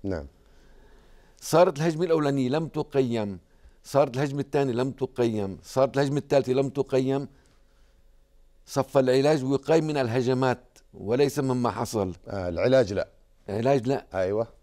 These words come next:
Speaker 1: صار وقائي فقط.
Speaker 2: وقائي.
Speaker 1: لما، لما هو قادم.
Speaker 2: بالضبط. وهالمرض هذا بالذات قبل سنوات قليلة ما كان له علاج إطلاقًا.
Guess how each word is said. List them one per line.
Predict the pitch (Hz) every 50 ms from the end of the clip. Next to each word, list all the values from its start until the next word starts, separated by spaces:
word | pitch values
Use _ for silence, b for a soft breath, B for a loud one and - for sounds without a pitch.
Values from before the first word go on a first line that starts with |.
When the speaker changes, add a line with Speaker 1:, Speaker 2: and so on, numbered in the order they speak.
| _
Speaker 1:
صار | - - 127 123 120
وقائي | 120 123 - - 135 117 92 101
فقط. | - 110 - - 87 123
Speaker 2:
وقائي. | 131 135 131 - 143 143 143 139 139 - 117
Speaker 1:
لما، | 117 139 135 139 143 147 -
لما | 135 135 135 139
هو | 131 123 135 127
قادم. | 113 - 120 104 - 78 85 65 - - - -
Speaker 2:
بالضبط. | 110 131 123 120 143 - b b b b b -
وهالمرض | - 104 110 127 127 135 180 208 220 180 180
هذا | 185 175 165
بالذات | 143 131 113 123 156 151 151 - - _
قبل | - 175 170 165 135
سنوات | - - 143 139 135 151 170 170 -
قليلة | - - 135 139 160 165 147 151 151 127 - _
ما | - 117 127 160
كان | 160 160 165 160
له | 151 131 127 123
علاج | 120 120 131 147 139 107
إطلاقًا. | 107 - - 123 131 123 - 95 87 85